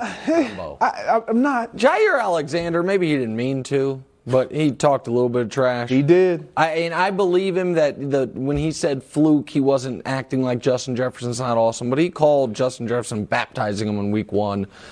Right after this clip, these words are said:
Speaker 2: something of a fluke. The
Speaker 1: He
Speaker 2: problem is
Speaker 1: did.
Speaker 2: this. The last three games, ju-, every game Justin Jefferson has played against the Packers since his rookie season,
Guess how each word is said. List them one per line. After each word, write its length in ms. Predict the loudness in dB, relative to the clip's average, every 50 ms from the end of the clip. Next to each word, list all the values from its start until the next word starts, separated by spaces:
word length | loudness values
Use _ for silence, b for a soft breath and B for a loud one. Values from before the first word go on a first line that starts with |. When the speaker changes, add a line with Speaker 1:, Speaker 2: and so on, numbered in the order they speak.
| B
Speaker 2:
something 380 | B 0 0 0 0 -2 -4 -4
of 80 | -4
a 80 | -4 -6
fluke. 280 | -6 -6 -6 -6 -4 -2
The 60 | 0
Speaker 1:
He 40 | 2
Speaker 2:
problem 240 | 2 4 4 2 2
is 60 | 0 0
Speaker 1:
did. 80 | 0
Speaker 2:
this. 220 | 0 -2 -2 -4 -8
The 100 | -4 2
last 400 | 2 2 2 2 -2 -6 -6 -2
three 300 | 0 2 2 2 2 2
games, 580 | 2 0 0 -2 -8 -12 -18 -16 -16 -16 -16 -16 b b b b b b b b b
ju-, 100 | 4 6
every 340 | 6 6 4 2 2 0 0
game 220 | 0 0 0 2 2
Justin 280 | 2 2 2 0 -2 0
Jefferson 340 | 0 0 0 -2 -6 -4
has 120 | -4 -4 -4
played 380 | 0 2 4 4 4 4 2
against 320 | 2 0 -2 -2 -2 -2 -4
the 60 | -4
Packers 500 | -2 0 0 0 0 -2 0 0 0 0
since 320 | -2 -2 0 0 0 0
his 140 | -2 -2 0 0
rookie 260 | 0 0 0 -2 -4
season, 400 | -4 -2 -2 -4 -4 -4 -8